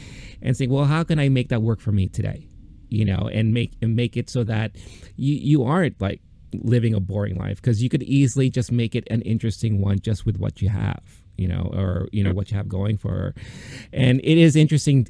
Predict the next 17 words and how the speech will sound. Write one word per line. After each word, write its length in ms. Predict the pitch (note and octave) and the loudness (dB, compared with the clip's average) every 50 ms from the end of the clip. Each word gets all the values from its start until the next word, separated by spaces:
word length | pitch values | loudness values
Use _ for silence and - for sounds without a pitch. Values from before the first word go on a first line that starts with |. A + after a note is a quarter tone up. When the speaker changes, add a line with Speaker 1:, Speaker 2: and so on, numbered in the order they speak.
| - | 2
Speaker 1:
Yeah, 260 | - C3+ B2+ A#2+ A#2+ - | 2 4 4 4 2 0
I, 240 | - B2 A#2+ - - | 0 -2 -2 0 2
I 60 | C3+ | 2
did 280 | B2+ A#2 F3 G3 F3+ F3 _ - _ - - - - | 4 4 4 4 4 2 _ -18 _ -20 -20 -12 -4
notice 480 | - A2+ A#2+ B2+ C3+ C#3+ C#3+ D3+ C#3+ - | 0 2 4 6 6 6 6 4 2 2
that 240 | - A#2 A#2 A2+ - _ - | 0 -2 -2 -2 -4 _ -14
too, 460 | - - A#2+ A#2+ B2+ D3 F#3 C4 - - - - - - - - - - - - - - | -6 -4 0 0 2 0 0 -2 -6 -10 -16 -20 -20 -20 -20 -20 -20 -20 -20 -20 -10 -4
the 120 | C#3 B2+ A2 | 0 2 4
whole 360 | A2+ B2+ B2+ B2 A#2+ A#2 - | 4 6 6 6 6 6 4
karaoke 800 | - B2+ B2 B2 A#2 G#2+ G#2 A2+ - - B2+ B2+ B2+ B2+ - - | 2 -2 0 0 2 2 0 0 0 0 0 0 2 0 -2 -2
and 180 | - A2+ A2 A2 | 0 0 0 0
how 140 | A2 A2+ A2+ | 0 0 0
to 120 | A2+ G#2 G#2+ - B2 A#2 A2 G2+ | -2 -2 -4 -6 -6 -6 -6 -6
sing 300 | - - B2+ A2+ A#2+ B2+ | -4 -2 0 0 2 2
and 80 | B2 | 2
all 140 | B2 B2+ C3+ | 0 0 0
that. 260 | C#3 D3 D#3 D#3+ - | 0 0 -2 -2 -4